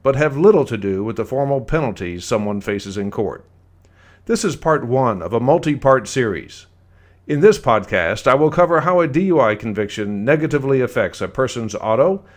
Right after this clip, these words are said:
health, and life insurance benefits, ability to file for bankruptcy, ability to secure a handgun carry permit,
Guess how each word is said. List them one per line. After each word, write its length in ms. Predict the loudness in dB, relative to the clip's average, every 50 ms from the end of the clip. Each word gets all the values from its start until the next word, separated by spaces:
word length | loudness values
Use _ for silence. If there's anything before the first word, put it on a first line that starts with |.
| -20 _
health, 400 | -4 0 2 4 4 4 2 -2 -8 -16 -10 -6
and 180 | -4 -4 -2 0
life 220 | 2 2 2 0
insurance 460 | -2 -4 -2 -2 -2 -2 -2 -4 -6
benefits, 640 | -4 -4 -2 -2 -4 -4 -4 -4 -4 -6 -10 -18 -20 _ _ _ _ _ _ -6
ability 480 | -4 2 4 6 6 6 4 4 2
to 100 | 0 0
file 280 | 0 2 2 2 2 2
for 140 | 2 0 2
bankruptcy, 840 | 4 2 2 2 0 -2 -4 -6 -6 -8 -8 -10 -8 -10 -12 -14 -18 _ _ _ _ _ _ _ -8
ability 500 | -6 -2 0 0 0 0 0 -2 -4 -4
to 100 | -4 -6
secure 420 | -6 -6 -6 -2 2 2 4 4
a 60 | 4 2
handgun 480 | 2 0 -2 0 0 0 0 0 -2
carry 320 | -2 -2 0 0 0 -2 -4
permit, 460 | -2 -2 -2 0 0 -2 -2 -4